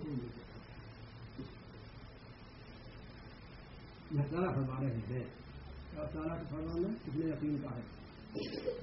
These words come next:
دوسری جانب اس کے خلاف ایک یقین کی ہو سکتی ہے۔ حضرت جس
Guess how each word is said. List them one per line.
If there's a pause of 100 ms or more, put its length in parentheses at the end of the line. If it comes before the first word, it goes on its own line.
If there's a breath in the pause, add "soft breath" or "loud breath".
(1080)
دوسری
جانب (340)
اس
کے (100)
خلاف
ایک
یقین
کی
ہو
سکتی
ہے۔ (4000)
حضرت (1080)
جس